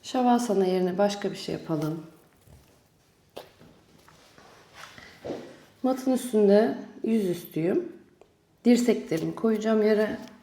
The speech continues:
Ellerimi birleştireceğim. Dirseklerimi birleştireceğim. Bileklerimi birleştireceğim. Ve çenemi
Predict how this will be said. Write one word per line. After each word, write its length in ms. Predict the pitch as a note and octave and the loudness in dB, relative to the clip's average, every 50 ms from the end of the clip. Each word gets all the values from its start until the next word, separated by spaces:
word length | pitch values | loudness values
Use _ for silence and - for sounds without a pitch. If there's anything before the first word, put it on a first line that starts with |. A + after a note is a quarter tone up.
| - - _ _ _ - - _ _ _ _ _ _ _ _ _ _ _ - | -20 -20 _ _ _ -20 -20 _ _ _ _ _ _ _ _ _ _ _ -2
Ellerimi 520 | - E3+ E3 E3+ D#3+ D#3 D#3 E3 F#3 G3 | 0 2 2 2 2 2 0 0 0 2
birleştireceğim. 760 | G#3+ A3 G#3 G#3 G#3 G3+ - - G#3+ G3+ G3 G3 G#3 G#3 G3+ G3+ - - - - | 2 2 2 2 0 -2 -2 -4 -4 -4 -2 -2 -2 -2 -4 -4 -8 -10 -10 -6
Dirseklerimi 760 | E3 E3 D#3 - F3 D#3+ D#3 - D#3 D3+ D3+ E3+ F3 F3 | -6 -6 -4 -2 -4 -4 -2 -4 -4 -4 -4 -4 -2 2
birleştireceğim. 680 | F#3+ F#3+ F3+ F#3+ F#3 F#3 - - F3+ E3 E3+ F3+ F3 F#3 F#3 F#3 - - - _ _ _ _ _ _ _ _ _ _ _ _ _ _ _ _ - | 2 2 2 2 0 -2 -6 -10 -8 -6 -6 -6 -6 -6 -8 -10 -16 -20 -20 _ _ _ _ _ _ _ _ _ _ _ _ _ _ _ _ -2
Bileklerimi 600 | D3+ D3+ D3+ D3+ D3+ - D3 C#3 C3+ D3 E3 F3+ | -2 0 0 -2 -2 -6 -8 -8 -6 -8 -4 4
birleştireceğim. 800 | F3+ F#3+ F3 F3 F3 E3+ - - - D#3+ D#3 D3+ D3+ - - - - - - - - - _ _ _ _ - | 4 6 6 6 2 -2 -6 -6 -6 -6 -6 -4 -4 -4 -4 -4 -6 -8 -14 -18 -20 -20 _ _ _ _ -6
Ve 140 | G3+ G#3+ - | -6 -4 -2
çenemi 680 | - - A3 A#3 A3+ G#3+ G3 F#3+ F#3 G3+ B3 E4+ - | 0 0 2 2 4 4 4 4 4 4 2 0 -4